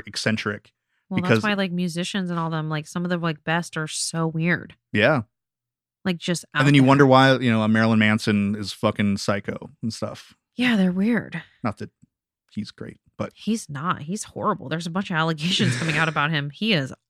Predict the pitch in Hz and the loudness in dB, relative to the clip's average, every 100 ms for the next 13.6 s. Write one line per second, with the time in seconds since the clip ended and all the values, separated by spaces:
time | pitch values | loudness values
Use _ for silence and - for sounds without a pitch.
0 | _ 156 156 - 151 156 165 247 - 180 | _ -2 -2 -4 2 6 6 6 4 6
1 | 180 180 139 120 113 127 127 123 - - | 6 6 4 0 2 4 4 2 -6 -14
2 | _ - 110 107 - 101 - 107 101 107 | _ -6 -2 -2 -2 -6 -6 -8 -6 4
3 | 262 349 415 339 285 220 196 175 175 156 | 6 6 4 2 2 4 2 2 0 -2
4 | 143 131 107 90 80 - _ 160 - - | -4 -6 -8 -12 -14 -16 _ -8 -8 -12
5 | _ _ _ - - 240 254 240 - 175 | _ _ _ -4 0 4 4 4 2 2
6 | 156 - _ 180 - 175 160 - 147 143 | 2 -2 _ -8 -6 -6 -6 -2 -2 -4
7 | - - 165 160 156 160 - 160 151 - | -8 -8 -4 -4 -2 -4 -4 -4 -4 -4
8 | 156 156 156 151 143 147 170 165 160 - | -4 -2 0 -2 -4 -6 -6 -6 -6 -6
9 | 202 226 233 233 349 190 95 95 143 104 | -6 -4 -2 -2 -2 -2 0 4 4 2
10 | 101 - _ - - - - - 240 226 | -4 -16 _ -16 -16 -16 -20 -20 -8 0
11 | 220 - - _ - 190 202 226 233 220 | 2 0 -8 _ -8 2 4 4 0 0
12 | 202 202 190 196 185 175 185 160 165 180 | 0 0 0 0 2 0 -6 -8 -2 2
13 | 185 196 165 156 156 101 | 4 2 2 0 0 -2